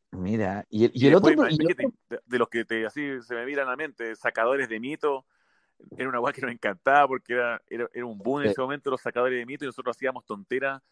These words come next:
Speaker 2: "El mito es caerá", ¿cachai? Y lo hacíamos en Morandé y nos, nos moríamos de la risa. Después hicimos a
Speaker 1: <laughs>
Speaker 2: Marcy el marciano con,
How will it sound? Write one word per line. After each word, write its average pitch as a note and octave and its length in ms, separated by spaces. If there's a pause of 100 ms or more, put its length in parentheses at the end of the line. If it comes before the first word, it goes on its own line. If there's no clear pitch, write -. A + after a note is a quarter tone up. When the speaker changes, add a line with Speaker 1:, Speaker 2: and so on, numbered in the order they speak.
(160)
Speaker 2:
"El C3 200
mito G3 320
es F#3 300
caerá", D3+ 500
¿cachai? D#3+ 340
Y C#3 100
lo A#2 80
hacíamos C#3+ 320
en B2+ 60
Morandé A2+ 460
y C#3 60
nos, B2 100 (140)
nos G#2+ 180
moríamos G#2 340
de G2 40
la F#2 60
risa. G#2 560
Después A2+ 340
hicimos A2 340
a G#2 40
Speaker 1:
<laughs> G#2+ 40
Speaker 2:
Marcy B2+ 340
el A2+ 100
marciano C3 460
con, A2 240